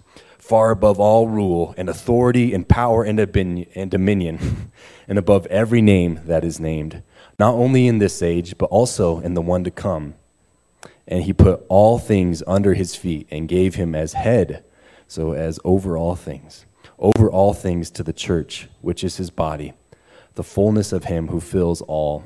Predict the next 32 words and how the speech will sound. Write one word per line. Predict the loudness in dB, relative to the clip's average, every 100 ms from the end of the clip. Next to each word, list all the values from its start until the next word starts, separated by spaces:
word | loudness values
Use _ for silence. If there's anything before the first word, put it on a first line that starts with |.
| -14
in | -12 -10
all. | -10 -10 -14 -20 _ _ _ _ _ _ _ _ _ _ _ _ _ _ _ _ _ _ -14
Um, | -12 -10 -4
so | 2
that's, | 2 2
that's | -4 -4 0
a | 0
weighty | 0 4 6 6 4
verse, | 0 -4 -8 -8
but | -10 -8 -4
God's | -2 0 -2 -4
plan | -4 -2 -2 -4
of | -4
redemption | -4 -2 -4 -4 -12 -14 -16 -16
is | -14 -14
accomplished | -12 -6 -6 -6 -14 -14 -18 -16
in | -14 -10
Jesus | -10 -10 -14
Christ. | -6 -6 -6 -12 -18 -20 _ _ -10
His | -8
sacrificial | -6 -6 -6 -12 -12 -10 -2 0 0
death | -2 0 0 -4
and | -2
resurrection | -2 0 -2 -2 -4 -8 -8
are | -4 -4
the | -2
way | 0 0 -2 -6 _ _ -20 _
that | -4 -2
wrongs | 0 2 2 -2 -4
are |
set | -8 -4 -6 -4
right, | -4 -4 -6 -14